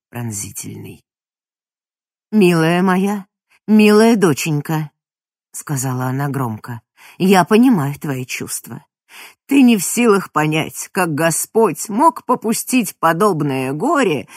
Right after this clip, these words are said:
и в одночасье отнять у тебя любимого. Оплачь же его, оплачь своего Кристофора, и да упокоится он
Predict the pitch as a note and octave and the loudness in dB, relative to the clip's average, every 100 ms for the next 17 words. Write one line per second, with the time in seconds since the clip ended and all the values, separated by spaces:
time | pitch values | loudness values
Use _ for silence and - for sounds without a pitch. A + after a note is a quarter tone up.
0 | - - A#3+ A3 F#3+ F3+ D#3 B3 G#3+ - | -8 0 2 4 2 -2 0 2 2 0
1 | F3 E3+ - G#3+ - G3 F#3+ D3 - D3 | 0 2 4 2 2 2 2 0 -4 -4
2 | C#3+ A2 F#2+ A#2+ C#3+ B2+ A2 D#2 D#2+ A#1+ | -4 -6 -6 -6 -4 -4 -6 -6 -12 -16
3 | - _ _ - _ - - C#4+ D4 A#3 | -20 _ _ -20 _ -6 -4 -4 -2 -2
4 | G3 D3+ C3 B2+ F2+ F#2 G#2 B2+ - - | -4 -8 -6 -6 -8 -10 -12 -14 -16 0
5 | - - F3+ G3 G#3+ - - E3+ F3+ F#3+ | 0 2 2 4 4 0 -6 -2 0 2
6 | G#3 - G#3 - - A3+ F#3 C#3+ G#2+ - | 2 2 0 0 0 0 0 -6 -8 -10
7 | - - _ D#4+ G#3+ G3+ F3 G3+ - F#4+ | -14 -20 _ 2 6 4 4 0 -2 -2
8 | F4 G#3 - A#3+ F3+ F3+ | -2 -2 -4 0 0 0